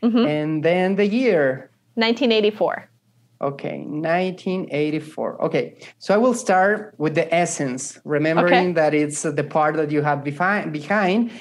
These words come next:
Speaker 2: and that's, uh, come from a twelve, which is a th-, a three.
Speaker 1: Okay.
Speaker 2: You always plus the numbers in this first equation. There's another
Speaker 1: Okay.
Speaker 2: equations when you, um, rest the numbers, okay? So,
Speaker 1: Okay.
Speaker 2: um,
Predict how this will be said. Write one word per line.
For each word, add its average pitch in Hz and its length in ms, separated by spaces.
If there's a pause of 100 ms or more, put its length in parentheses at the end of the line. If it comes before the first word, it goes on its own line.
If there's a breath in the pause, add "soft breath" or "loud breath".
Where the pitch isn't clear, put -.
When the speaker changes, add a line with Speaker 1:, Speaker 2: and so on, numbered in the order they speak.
(140 loud breath)
Speaker 2:
and 160 180
that's, 170 300 (280)
uh, 151 340
come 165 280
from 160 240
a 165 80
twelve, 185 520 (220 loud breath)
which 170 240
is 170 200
a 143 60
th-, - 220 (140)
a 147 100
three. 165 600 (680)
Speaker 1:
Okay. 170 240
Speaker 2:
You 202 160
always 190 460
plus 175 480
the 156 100
numbers 156 580 (280 loud breath)
in 147 140
this 156 300
first 160 280
equation. 160 600 (360 soft breath)
There's 180 200
another 208 360
Speaker 1:
Okay. 214 100
Speaker 2:
equations 196 480
when 147 240
you, 160 420 (280 loud breath)
um, 139 880
rest 156 340
the 151 80
numbers, 127 560
okay? 208 340 (280 loud breath)
So, 180 220
Speaker 1:
Okay. 170 120
Speaker 2:
um, 165 460